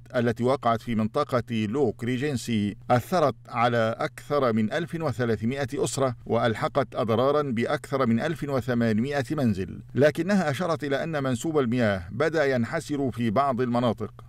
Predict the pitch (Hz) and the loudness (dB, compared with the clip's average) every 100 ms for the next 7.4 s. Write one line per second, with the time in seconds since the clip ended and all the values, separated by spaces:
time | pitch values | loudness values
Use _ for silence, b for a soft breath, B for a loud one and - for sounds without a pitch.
0 | - 113 139 139 151 160 202 - 139 123 | -2 4 6 6 2 0 0 0 0 -2
1 | - 196 165 131 120 123 107 143 131 113 | -2 -2 -2 -6 -4 -4 -2 -2 0 2
2 | 127 131 123 113 113 139 127 120 135 120 | 2 0 2 2 2 2 0 0 -2 0
3 | 120 110 104 143 120 110 104 160 143 131 | 2 2 0 -2 0 0 0 0 0 -2
4 | - 135 131 160 180 127 117 113 117 107 | -2 0 2 0 0 0 0 2 4 4
5 | 151 - 117 107 135 120 156 151 - 104 | 0 0 -2 0 0 0 0 -2 -2 0
6 | 139 113 131 143 120 113 107 127 123 139 | 0 2 0 0 0 0 -4 -2 0 -2
7 | 127 139 135 131 | 0 4 6 4